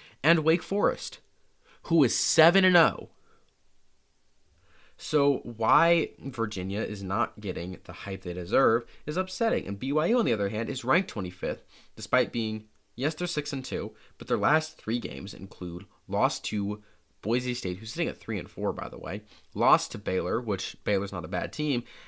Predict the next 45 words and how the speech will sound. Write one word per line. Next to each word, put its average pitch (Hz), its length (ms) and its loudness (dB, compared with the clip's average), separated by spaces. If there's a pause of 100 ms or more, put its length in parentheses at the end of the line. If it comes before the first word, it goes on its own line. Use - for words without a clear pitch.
(140)
and 110 100 -2
a 107 80 0
loss 170 340 4
to 120 120 -2
Washington 113 480 2
State, - 320 -4 (200)
who 110 180 -8 (100)
doesn't 143 320 4
have 110 300 0
a 92 80 -6
head 82 260 -6
coach 104 300 -4
and, 98 100 -6
like, 98 140 -4
four 156 300 2
assistants. - 520 -4 (1080)
Or, 113 60 -2
I'm 110 60 -2
sorry, 98 240 2
a 104 60 -2
win 123 280 2
against 98 300 -6
them, 90 180 -6
but 151 120 2
you 180 100 0
won 190 160 0
by 175 100 2
two 151 160 -4
points. - 400 -8 (1080)
You 104 80 -6
won 101 140 -2
by 98 120 -8
two 147 220 -2
points. - 420 -10 (2250)
The 101 160 -10 (380)
biggest 123 400 2
factor 107 400 0
that 95 160 -2
B 104 100 -4
Y 95 120 0
U 95 120 -2
has 87 220 -8
going 98 320 -2
for 110 100 -8
them 113 240 -2